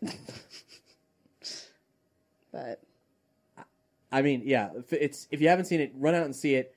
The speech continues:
Speaker 2: Even, even the thing we were most skeptical about, the, the, the, s-, the sequences of Deadpool as, like, a normal guy with, like, a girlfriend were really, really well done. Uh, in fact, the romance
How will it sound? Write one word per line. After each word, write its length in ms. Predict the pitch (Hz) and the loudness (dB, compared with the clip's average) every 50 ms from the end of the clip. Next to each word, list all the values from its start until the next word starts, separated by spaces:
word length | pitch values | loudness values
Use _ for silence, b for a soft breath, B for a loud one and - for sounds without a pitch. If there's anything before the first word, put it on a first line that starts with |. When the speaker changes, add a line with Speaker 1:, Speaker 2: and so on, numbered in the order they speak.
| b b b | b b b
Speaker 2:
Even, 380 | 214 247 262 294 277 254 240 - _ _ _ _ _ _ _ _ _ - | 4 4 6 6 6 4 2 -2 _ _ _ _ _ _ _ _ _ 2
even 460 | 240 285 311 302 208 127 98 - - - _ _ _ - | 8 10 10 10 10 6 0 -2 -12 -20 _ _ _ 2
the 100 | 165 175 | 2 4
thing 180 | 170 247 247 | 4 4 4
we 80 | 226 226 | 6 6
were 80 | 214 202 | 6 8
most 320 | 196 208 240 247 - - | 10 10 10 8 8 2
skeptical 520 | - - 254 254 254 - 226 175 156 131 | 2 4 4 4 4 2 -2 0 2 2
about, 380 | 117 101 104 95 92 90 87 _ _ _ _ _ _ _ _ - | 2 0 -2 -6 -6 -8 -10 _ _ _ _ _ _ _ _ 4
the, 180 | 147 156 147 139 139 143 | 6 6 6 6 4 4
the, 240 | 156 156 151 151 147 | 6 8 8 6 6
the, 60 | 156 | 2
s-, 160 | 147 - - | -2 -2 -4
the 180 | - 139 139 147 | -12 -8 -8 -6
sequences 680 | 147 - 220 220 - 214 196 - 202 190 180 165 - | -2 -2 -2 2 2 2 2 6 6 6 6 4 2
of 240 | - 151 147 139 139 | 2 2 2 2 4
Deadpool 580 | 160 165 170 165 - - 170 160 156 151 139 - | 4 4 4 4 0 0 2 4 4 4 4 2
as, 540 | 143 143 139 139 139 139 131 127 - - _ _ - | 2 2 4 4 4 2 0 -2 -8 -16 _ _ -6
like, 320 | 151 135 131 131 127 - - | 0 2 2 2 2 0 -4
a 60 | 143 | -4
normal 460 | 139 135 139 143 151 151 147 139 135 | -2 0 2 2 4 4 4 2 2
guy 520 | 117 127 131 131 123 110 107 107 101 101 - - | 2 2 4 4 4 2 0 -2 -4 -6 -8 -6
with, 280 | 147 139 139 131 135 | 0 2 2 2 4
like, 280 | 139 131 123 120 120 - - | 2 2 2 2 -2 -4 -4
a 80 | 135 139 | -2 -2
girlfriend 680 | 120 123 135 143 143 135 - - 123 110 107 101 98 - _ _ _ _ _ _ - | 0 2 4 6 6 4 4 0 0 0 0 -4 -8 -14 _ _ _ _ _ _ 4
were 240 | 135 160 165 160 | 6 8 8 8
really, 480 | 151 151 160 170 160 165 156 156 147 - | 8 8 8 8 8 8 4 4 2 0
really 360 | - 120 131 143 143 139 139 127 | -2 0 4 4 6 6 6 6
well 200 | 127 120 117 117 | 6 4 4 4
done. 360 | 139 143 131 107 82 165 - _ _ _ _ _ _ _ _ _ _ _ - | 4 4 4 2 -2 -6 -16 _ _ _ _ _ _ _ _ _ _ _ -4
Uh, 240 | 123 123 123 123 123 | -2 0 0 0 0
in 160 | 143 156 151 143 | -2 -2 -2 0
fact, 360 | - 202 202 180 185 - - | 2 2 2 2 2 2 4
the 80 | 160 143 | 2 4
romance 680 | 127 147 185 220 220 151 120 127 151 - - - - | 6 6 6 6 6 2 0 0 -4 -4 -8 -12 -12